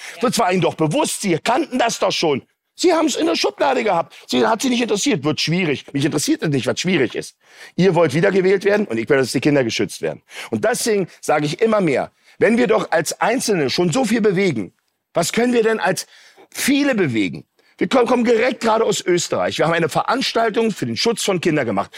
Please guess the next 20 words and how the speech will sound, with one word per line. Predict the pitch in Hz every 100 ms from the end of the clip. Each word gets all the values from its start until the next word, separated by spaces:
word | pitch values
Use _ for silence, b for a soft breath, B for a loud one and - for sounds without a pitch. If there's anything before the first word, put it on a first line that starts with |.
| B
Viele | - 285 285 285 247
berühmte | - 180 202 214 190
Boxer | 151 165 - 175 -
in | 160 - -
Österreich | 156 - 104 98
kamen | - 147
zusammen | - 127 170 240 - B B
und | 151
haben | 156
gemeinsam | 139 143 190 220 220 208
in | 143
einer | 127
Charity | 123 190 185 180 190 185 -
für | 175
Kinder | 175 156 131 - _ -
geboxt. | 151 147 - - B B
Wir | 226
kämpfen | - 190 165 170
für | 165
Kinder. | 156 120